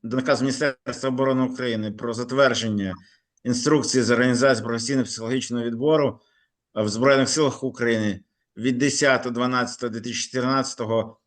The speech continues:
номер вісімсот двадцять три та наказу Міністерства оборони про затвердження змін до інструкції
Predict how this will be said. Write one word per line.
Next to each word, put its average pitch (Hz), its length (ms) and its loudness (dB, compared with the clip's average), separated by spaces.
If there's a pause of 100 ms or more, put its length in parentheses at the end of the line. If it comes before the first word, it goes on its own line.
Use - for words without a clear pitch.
(300)
номер 131 300 2
вісімсот 127 320 -2
двадцять 120 240 -2
три 139 140 -4
та 131 120 -6
наказу 127 380 0
Міністерства 123 600 -4
оборони 120 680 -2
про 113 160 -6
затвердження 123 560 -2
змін 127 300 -2
до 123 220 -2
інструкції 117 800 -8